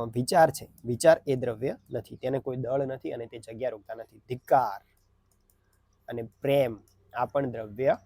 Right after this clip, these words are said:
નથી. આ ત્રણ વસ્તુ તમારા દ્રવ્યના ઉદાહરણમાં આવશે નહીં,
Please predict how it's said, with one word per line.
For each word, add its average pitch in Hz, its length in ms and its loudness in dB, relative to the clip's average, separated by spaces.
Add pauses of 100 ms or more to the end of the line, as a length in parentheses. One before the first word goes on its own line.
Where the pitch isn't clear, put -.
(140)
નથી. 117 280 -10
આ 120 140 -8
ત્રણ 165 340 -2
વસ્તુ 131 300 -6
તમારા 117 360 -6
દ્રવ્યના 123 540 0
ઉદાહરણમાં 123 680 -4
આવશે 123 280 -10
નહીં, 127 300 -14